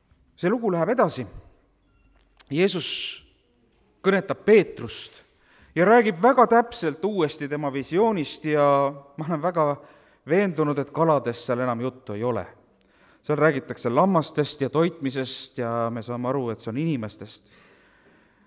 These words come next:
Jeesus peab ka täna iga inimest kõige tähtsamaks. Ja kõik,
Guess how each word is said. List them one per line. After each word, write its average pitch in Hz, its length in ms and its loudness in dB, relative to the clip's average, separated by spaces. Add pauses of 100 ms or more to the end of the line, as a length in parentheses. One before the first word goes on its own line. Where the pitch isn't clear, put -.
(120)
Jeesus 185 640 -2 (460)
peab 175 360 -2
ka 123 120 -8
täna 151 300 -4 (640)
iga 185 260 -8
inimest 123 420 -10
kõige 151 220 -12
tähtsamaks. - 680 -18 (1700)
Ja 131 240 -4 (2750)
kõik, - 540 -6